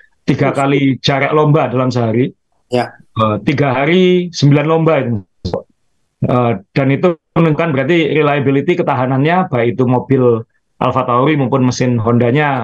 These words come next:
Speaker 1: eh, aman. Eh,
Speaker 2: Ya.
Speaker 1: Williams juga luar biasa, empat ratus tiga puluh sembilan lap, eh, kecepatannya mungkin yang agak diragukan, tapi ini penting buat Williams, Dodo, karena dia punya pembalap rookie ya,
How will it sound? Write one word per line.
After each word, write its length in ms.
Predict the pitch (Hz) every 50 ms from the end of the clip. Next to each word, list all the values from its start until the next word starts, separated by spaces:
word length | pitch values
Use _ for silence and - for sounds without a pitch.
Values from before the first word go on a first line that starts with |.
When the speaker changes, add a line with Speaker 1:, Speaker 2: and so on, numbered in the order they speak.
| -
Speaker 1:
eh, 280 | - 117 110 107 104 98 - _ _ _ _ _ _ _ - - _ - _ _ - - -
aman. 480 | 123 127 127 131 139 156 196 226 - - _ - _ - - _ _
Eh, 80 | - 123
Speaker 2:
Ya. 80 | 123
Speaker 1:
Williams 640 | 131 135 151 175 233 277 277 277 277 311 302 - -
juga 240 | - - 139 160 165
luar 240 | 165 175 170 165 135
biasa, 320 | 147 143 139 - 202 233
empat 160 | 233 196 165
ratus 320 | - 151 147 135 160 143 -
tiga 160 | 127 139 131
puluh 160 | 123 147 120
sembilan 320 | 127 135 135 131 131 127 127
lap, 320 | 151 170 202 - - _ _ - -
eh, 200 | 117 113 113 110 -
kecepatannya 560 | - - - 120 127 131 131 139 135 143 165
mungkin 320 | 156 147 139 127 156 139 131
yang 320 | 131 127 123 117 117 - _ _ _ _ _ _ _ -
agak 400 | 120 123 - 131 120 - 117 98
diragukan, 640 | 120 120 120 117 117 113 113 - - 135 143 165 165
tapi 160 | 160 180 202
ini 80 | 220 220
penting 320 | - 202 202 202 233 214
buat 160 | 180 185 160
Williams, 320 | 147 156 165 190 196 185 -
Dodo, 240 | 170 147 165 175
karena 160 | 170 156 170 175
dia 160 | 143 185 208
punya 240 | 180 185 175 170 160
pembalap 320 | 170 156 147 143 143 139
rookie 320 | 165 170 156 214 190 143
ya, 80 | 127 123